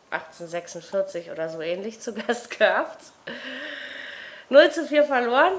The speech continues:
Okay, in der ersten Hälfte dachte ich, na, Heidenheim, wenn er jetzt nicht langsam mal das Tor schießt, dann passiert hier noch was anderes. Aber im zweiten Durchgang war,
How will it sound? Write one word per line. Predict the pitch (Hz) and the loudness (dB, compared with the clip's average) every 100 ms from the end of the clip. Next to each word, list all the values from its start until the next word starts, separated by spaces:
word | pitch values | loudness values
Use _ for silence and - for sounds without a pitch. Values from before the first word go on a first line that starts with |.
| - - 254 | -6 0 2
Okay, | 269 302 233 | 4 4 4
in | 254 | 4
der | 254 254 | 4 6
ersten | 220 311 - 330 | 6 6 2 0
Hälfte | 330 302 311 - 269 | 6 8 8 2 -4
dachte | 269 277 285 - 285 | 2 2 2 -4 -2
ich, | 285 285 - - _ _ - | 0 -2 -10 -16 _ _ -8
na, | 349 359 381 403 392 - - - | -2 4 6 6 4 -10 -8 2
Heidenheim, | 330 320 320 302 311 311 285 | 6 6 4 2 4 4 2
wenn | 277 | 0
er | 277 269 | 0 2
jetzt | 269 269 | 0 -2
nicht | 269 262 | -8 -4
langsam | 262 285 339 294 294 277 | 2 4 4 2 2 4
mal | 277 | 2
das | 269 262 - | 2 -2 -2
Tor | 277 269 | 2 2
schießt, | 269 269 254 254 - | 0 -4 -6 -6 -2
dann | 233 233 240 233 226 - - - - - - | 0 2 0 -4 -8 -20 -20 -20 -20 -20 -6
passiert | 247 254 269 | -4 -2 -2
hier | 254 254 | 0 2
noch | 240 214 | 2 2
was | 220 | 2
anderes. | 180 262 254 196 247 - - - - - - - - | 2 0 -2 -2 -4 -4 -14 -20 -20 -18 -18 -18 0
Aber | 185 185 180 - - | 4 6 4 2 -2
im | 220 | -4
zweiten | - 202 202 220 | 4 6 6 4
Durchgang | 190 196 214 202 180 | -2 0 -2 -2 2
war, | 175 180 180 175 | 4 6 4 0